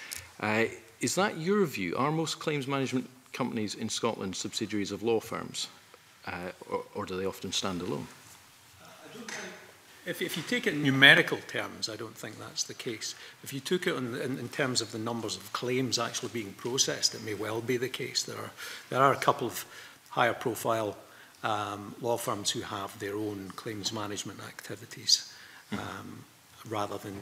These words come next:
Speaker 2: being independent of the process, effectively. Um, but I, I may be wrong on that, but, uh, I,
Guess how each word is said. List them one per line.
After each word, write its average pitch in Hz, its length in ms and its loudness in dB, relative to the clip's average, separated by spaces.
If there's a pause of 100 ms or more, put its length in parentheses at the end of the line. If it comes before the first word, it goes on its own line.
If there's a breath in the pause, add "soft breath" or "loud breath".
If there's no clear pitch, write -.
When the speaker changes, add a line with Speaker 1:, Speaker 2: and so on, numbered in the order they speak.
Speaker 2:
being 101 360 -4
independent 107 680 -2
of 113 240 -8
the - 80 -16
process, - 880 0
effectively. 101 600 -10 (760 loud breath)
Um, 95 500 -12 (300)
but 110 160 -6
I, 107 260 -8
I - 20 -6
may 113 160 0
be 104 240 -6 (400)
wrong 117 260 2
on 120 120 -4
that, 120 180 0 (120)
but, 123 240 -6
uh, 120 60 -2
I, 120 240 -2